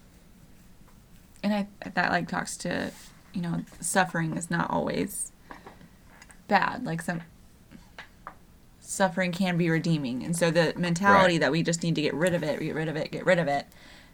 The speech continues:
Speaker 1: is this, like, flawed mentality that, um, suffering needs to be rid of, where,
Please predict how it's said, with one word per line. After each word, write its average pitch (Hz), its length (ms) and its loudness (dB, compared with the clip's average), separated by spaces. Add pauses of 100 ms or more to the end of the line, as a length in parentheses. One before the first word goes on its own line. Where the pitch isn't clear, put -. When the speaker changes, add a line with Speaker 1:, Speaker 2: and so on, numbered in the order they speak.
(320)
Speaker 1:
is 170 180 2
this, 165 320 0
like, - 240 -8 (220)
flawed 190 420 8
mentality 160 560 -2
that, - 320 0 (360)
um, 160 240 -4
suffering 160 420 -4
needs 156 300 -8
to 170 100 -6
be 156 220 -4
rid 165 180 2
of, - 380 -6
where, 170 440 -2